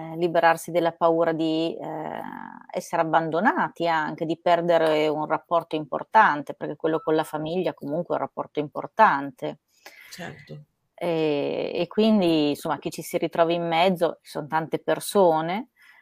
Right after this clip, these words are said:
Speaker 1: ehm, non è facile uscirne. Però consiglio di leggere il tuo libro perché, qual è il titolo di quel libro lì che racconta la tua storia?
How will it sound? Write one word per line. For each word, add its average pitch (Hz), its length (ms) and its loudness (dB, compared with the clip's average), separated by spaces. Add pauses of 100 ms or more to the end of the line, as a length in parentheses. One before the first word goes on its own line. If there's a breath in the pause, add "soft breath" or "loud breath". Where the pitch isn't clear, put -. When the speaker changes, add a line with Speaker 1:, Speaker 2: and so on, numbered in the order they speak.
(160 soft breath)
Speaker 1:
ehm, - 1120 -6 (380)
non 175 180 -2
è 180 60 0
facile 175 460 2
uscirne. 160 840 -2 (960 loud breath)
Però 190 640 6
consiglio 220 840 6
di 190 120 2
leggere 202 400 4
il 185 100 0
tuo 208 160 2
libro 254 420 2
perché, 175 1040 4
qual 208 220 4
è 220 80 6
il 214 300 2
titolo 262 320 2
di 220 120 2
quel 220 200 2
libro 220 280 2
lì 226 160 2
che 233 100 -2
racconta 214 380 -2
la 208 80 2
tua 208 160 -4
storia? 269 600 -2